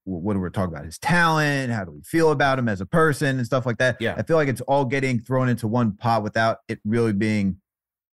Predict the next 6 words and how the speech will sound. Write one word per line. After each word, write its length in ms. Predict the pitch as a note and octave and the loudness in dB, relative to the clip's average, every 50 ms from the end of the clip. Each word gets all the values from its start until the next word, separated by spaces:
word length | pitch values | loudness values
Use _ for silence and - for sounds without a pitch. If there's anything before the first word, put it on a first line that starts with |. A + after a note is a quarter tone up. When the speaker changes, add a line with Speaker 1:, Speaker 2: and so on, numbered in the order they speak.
| _ - | _ -6
Speaker 1:
extracted, 540 | G#2 - - - B2+ A#2+ A2+ A2 - A2+ G#2 | -6 -6 -2 0 0 0 0 0 -2 -2 0
really 160 | G2+ A2 G#2+ | 0 0 0
put 180 | G2+ G2+ A#2 G#2+ | 0 0 0 0
into 420 | G2+ G2 - G#2+ G2+ F#2+ F#2 E2+ - | 0 0 0 0 0 0 -2 -4 -6
some 180 | - - G#2 F#2 | -6 -6 -6 -2
context. 520 | - - A2+ G#2+ F#2+ - F#2+ F2+ - - | 0 0 0 0 0 0 -2 -2 -4 -8